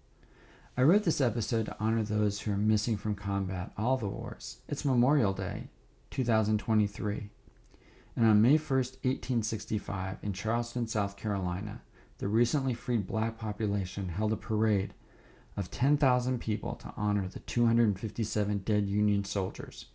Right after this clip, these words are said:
who died in a Confederate prison camp. It is the memory of those that are missing and those who gave their lives for freedom that this podcast honors today. I also want to say a word that, um, this podcast also honors those families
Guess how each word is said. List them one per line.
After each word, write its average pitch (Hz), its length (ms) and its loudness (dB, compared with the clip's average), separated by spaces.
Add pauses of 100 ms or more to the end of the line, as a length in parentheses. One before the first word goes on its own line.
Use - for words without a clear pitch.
(240)
who 120 100 0
died 104 320 0
in 110 120 0
a 101 60 -2
Confederate 107 560 -4
prison 127 320 0
camp. - 300 -10 (840)
It 120 60 4
is 113 160 4
the 113 80 4
memory 135 360 6
of 104 140 2
those 110 220 4
that 101 100 0
are 98 60 2
missing 135 580 0
and 101 140 4
those 95 160 0
who 104 80 -4
gave 101 260 0
their 98 140 -2
lives 113 320 0
for 104 160 -6
freedom 127 480 -2
that 98 160 -10
this 110 160 -4
podcast 98 600 -4
honors 123 320 -2
today. - 340 -8 (680)
I 117 160 -6
also 202 320 2
want 113 200 4
to 104 60 2
say 104 280 2
a 95 100 2
word 95 440 -2
that, - 280 -6 (640)
um, 104 260 -2
this 117 140 0
podcast - 600 0
also 123 560 -2
honors 107 680 0 (460)
those 107 400 2
families 107 760 2